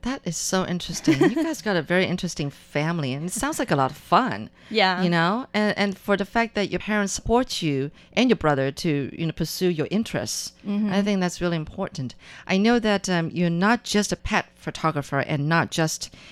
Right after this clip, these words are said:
Speaker 1: an animal behavior consultant, because actually the consultant part kinda came later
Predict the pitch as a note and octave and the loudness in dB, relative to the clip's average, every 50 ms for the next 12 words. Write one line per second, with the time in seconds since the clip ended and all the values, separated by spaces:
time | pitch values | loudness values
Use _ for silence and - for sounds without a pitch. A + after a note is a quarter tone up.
0 | - - - D3+ - - E3+ E3 D#3+ D3+ - D3+ D3 D#3+ E3+ E3 D3+ C#3 C3 - | -14 -6 -4 -2 0 2 2 2 2 2 0 -2 -2 -2 0 -2 -2 -2 -4 -6
1 | C#3 B2+ - - B2+ B2 - C#3 C3+ E3+ F3+ - C#3+ - - D#3+ C#3 C#3 C3 - | -6 -6 -4 -2 -4 -2 -2 -4 -4 -4 -4 -6 -8 -6 -4 -4 -2 -2 -4 -4
2 | - D#3+ D3+ - - D#3+ C#3+ - - - - C#3+ - - F#3 F#3 F3+ D3 - - | -4 -4 -4 -4 -4 -4 -4 -4 -4 -4 -6 -4 -2 0 -2 0 -2 -2 -4 -2
3 | C#3+ B2 - - D#3+ C#3+ - - - D3+ C3 B2+ C#3 D#3 E3 - - - - | -4 -4 -4 -4 -6 -6 -6 -6 -6 -4 -2 0 0 0 0 0 -2 -6 -10